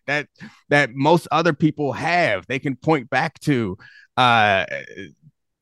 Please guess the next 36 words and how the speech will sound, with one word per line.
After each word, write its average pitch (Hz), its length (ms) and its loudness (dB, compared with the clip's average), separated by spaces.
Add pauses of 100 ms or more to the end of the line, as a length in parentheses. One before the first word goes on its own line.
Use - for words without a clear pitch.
a 120 160 -2
co-, - 240 -6
and 143 120 -2
I 135 120 4
don't 180 100 8
know 143 80 8
if 110 60 2
it's 107 120 0
most 120 280 4
other 101 140 0
people, 107 220 -2
but 120 300 0
a 131 100 -4
lot 147 220 2
of 156 80 2
people 143 200 0
have. 156 180 2
They 135 80 -2
can 139 120 -2
point 156 260 -2
back 151 300 -4
to 135 260 -2 (360)
a 139 100 2
country, 139 600 0 (380)
uh, 139 220 6
<laughs> 175 140 6
and, 131 540 2
uh, 127 380 0 (100)
a, 80 120 -10 (180)
a 131 120 -6
proud, 131 640 2 (120)
like, 120 420 -2 (300)
lineage, 123 460 4
whereas 127 240 -2
ours 131 380 0
is 131 260 -6